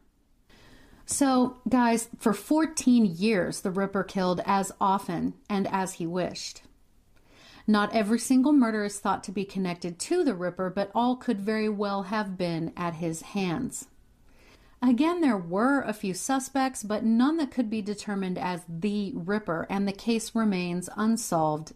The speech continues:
today. Some say that perhaps he was the Jack the Ripper, but this is highly unlikely. It's not impossible that a black Jack the Ripper attacked in London, but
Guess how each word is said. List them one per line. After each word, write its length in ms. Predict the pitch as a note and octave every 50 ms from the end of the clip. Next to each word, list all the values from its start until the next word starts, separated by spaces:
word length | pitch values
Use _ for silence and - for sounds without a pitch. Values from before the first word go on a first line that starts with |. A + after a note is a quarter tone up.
| _ -
today. 540 | - - D#3+ E3 E3+ - - - - F3 - _ - _ - _ _ _ _ _ _ _ _ - - - - - - - - - - - -
Some 380 | - - C#4+ D4+ F4 G4 G4+
say 320 | G4+ - - D4 C#4+ C#4+ B3
that 260 | B3 A#3 A3 G#3+ -
perhaps 520 | - A#3 A3+ - A3+ G3+ G3 G3 - -
he 300 | - A3+ A3 A3 A3 - -
was 640 | F#3+ F#3 F3 F3 F#3+ G3+ A#3+ C#4 B3+ F#3+ E3+ -
the 420 | F3 F3 G#3+ A3+ A3+ G#3 F#3 D#3+ - F3
Jack 360 | - A3 G3+ F#3+ F#3+ - -
the 100 | F3+ E3+
Ripper, 420 | E3 - A#3 B3+ C4 - F3 F3
but 280 | E3+ F3 E3+ - - -
this 180 | G3 F#3 -
is 160 | E3+ F3 E3+ -
highly 580 | - - - A3+ A3 A3 A3 G#3+ F#3+ F3+ F3 -
unlikely. 720 | F#3 F3 E3+ E3+ F3 F3 F3 E3+ - - D3 C#3+ - - - - - - - - - -
It's 240 | F#3 F3+ - -
not 220 | F#3+ F3 E3+ - -
impossible 920 | F3 E3+ D#3 - - - D#3+ D#3 E3 E3 - - G#3 G3+ A#3+ B3 B3+ C4 A#3
that 260 | G3+ G3 F#3+ - -
a 320 | G3 F#3 F3+ F3+ E3+ - - - -
black 380 | D#3+ E3 E3 F3 F#3 G3 - -
Jack 280 | - F#3 F3 F3 - -
the 80 | F3
Ripper 540 | E3+ E3+ F3 F3 F3+ A3 A3+ A#3+ B3+ C4+ B3+
attacked 520 | - G3+ - - - G3 F#3+ F#3+ F#3+ - -
in 300 | - - F#3+ F#3 F3+ F3
London, 500 | E3+ E3+ E3+ F#3 F#3+ A3+ A#3 A#3+ A#3 A#3
but 280 | - G3+ F#3+ F#3+ F#3